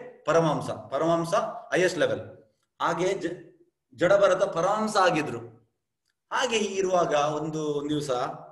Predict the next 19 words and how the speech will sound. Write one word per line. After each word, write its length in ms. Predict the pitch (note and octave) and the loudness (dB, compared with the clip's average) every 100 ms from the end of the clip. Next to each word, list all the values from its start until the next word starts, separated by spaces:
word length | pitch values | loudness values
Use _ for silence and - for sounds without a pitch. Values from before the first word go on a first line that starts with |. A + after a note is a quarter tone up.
| - _ _ _ _ _ _ - | -20 _ _ _ _ _ _ -4
ರಹುಗುಣ 440 | D3+ G3 F#3+ F3 | 4 6 6 4
ಅಂತ 140 | D#3+ D3 | 2 2
ರಾಜ, 280 | D3 D3 C3+ C#3 - | 2 2 2 0 -2
ರಾಜನನ್ನು 560 | C#3 E3 E3 D#3+ D#3+ E3 | 0 2 4 2 0 -2
ಪಲ್ಲಕ್ಕಿಯಲ್ಲಿ 500 | E3 E3 D#3+ D3+ D#3+ | 0 0 0 0 0
ಕೊಂಡೋಗುವಾಗ 580 | D3+ D3 C3+ B2+ A#2 A2+ A#2+ E3+ - - _ _ _ _ _ _ _ _ _ _ _ _ _ - | -2 -4 -2 -2 -2 -2 -6 -6 -10 -20 _ _ _ _ _ _ _ _ _ _ _ _ _ -10
ಎಂತಾಯ್ತು 300 | G3 G3+ E3+ | 0 2 2
ಅಂದ್ರೆ, 140 | E3+ | 2
ಒಬ್ಬನು 360 | F3 F3 F#3+ F#3 | 0 0 -2 0
ಪಲ್ಲಕ್ಕಿಯಲ್ಲಿ 440 | G3 G3 G3 F#3 | 2 2 2 0
ನಾಲ್ಕು 220 | F#3 F#3+ F#3 | 0 -2 -2
ಮಂದಿ 200 | E3+ D#3+ | -2 0
ಬೇಕು, 240 | D3+ E3 | 0 0
ಒಬ್ಬನಿಗೆ 460 | F#3+ F3 F#3 F3+ F3+ | -4 -2 -2 -2 -4
ಎಂತದ್ದು 300 | F3+ F3 E3+ | -2 -4 0
ಇದಾಯ್ತು, 440 | D#3+ D3+ G#3 G#3+ | 2 2 0 -4
ಹಾಗೆ 200 | E3 D#3+ | -4 -2
ಅಲ್ಲಿ 180 | D#3+ F3 | 0 -2
ಕೂತ್ಕೊಂಡ್ರು. 760 | E3+ D#3+ C#3 G#2+ G#2 - _ | -6 -6 -6 -6 -12 -18 _